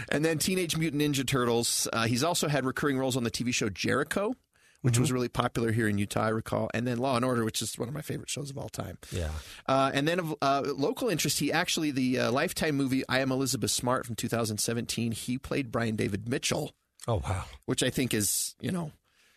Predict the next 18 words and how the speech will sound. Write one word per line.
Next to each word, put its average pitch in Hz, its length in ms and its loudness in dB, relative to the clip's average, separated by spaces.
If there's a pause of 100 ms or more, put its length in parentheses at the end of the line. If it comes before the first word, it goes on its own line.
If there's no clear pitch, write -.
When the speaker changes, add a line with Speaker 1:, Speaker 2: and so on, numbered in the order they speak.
(120)
Speaker 1:
again, 127 340 2
I, 123 200 2
I - 20 4
hate 165 280 0
that 123 140 -4
sometimes 131 540 -2 (140)
some 139 180 0
of 123 60 -2
the 110 80 2
worst 123 300 0
people - 260 0
get 139 140 -2
the - 80 -8
coolest 135 440 0
actors 123 420 0
to - 100 -4
play - 260 -2
them. 107 280 -10